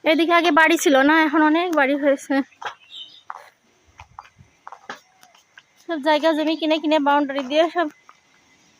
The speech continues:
ঘিরে গাছ লাগাইছে। আমের মুকুল আসছে কত এই গাছটায়, অনেক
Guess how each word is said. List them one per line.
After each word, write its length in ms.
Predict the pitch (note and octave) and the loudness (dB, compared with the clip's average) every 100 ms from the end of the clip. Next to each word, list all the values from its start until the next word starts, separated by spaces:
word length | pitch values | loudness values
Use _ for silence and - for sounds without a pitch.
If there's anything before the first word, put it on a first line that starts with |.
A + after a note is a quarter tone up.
| C#4+ | -10
ঘিরে 260 | D#4 F4 D#4+ | -4 0 2
গাছ 220 | D#4 E4+ F4+ | 2 0 -2
লাগাইছে। 500 | D4+ E4 - D#4+ E4 - - _ _ _ _ _ - - _ _ _ _ _ - - _ | 0 -2 -2 -4 -4 -8 -20 _ _ _ _ _ -20 -20 _ _ _ _ _ -20 -20 _
আমের 260 | E4 F4+ F4 | 0 0 0
মুকুল 360 | G4 - G4 | -4 -2 -2
আসছে 200 | D#4 - E4+ | -4 -4 -6
কত 180 | E4+ | -4
এই 140 | G4+ G4+ | -2 -2
গাছটায়, 380 | D4+ - F4 G4 - _ _ _ - _ _ _ - | -4 -4 -6 -6 -8 _ _ _ -20 _ _ _ -14
অনেক 220 | F#4 G4 | -12 -10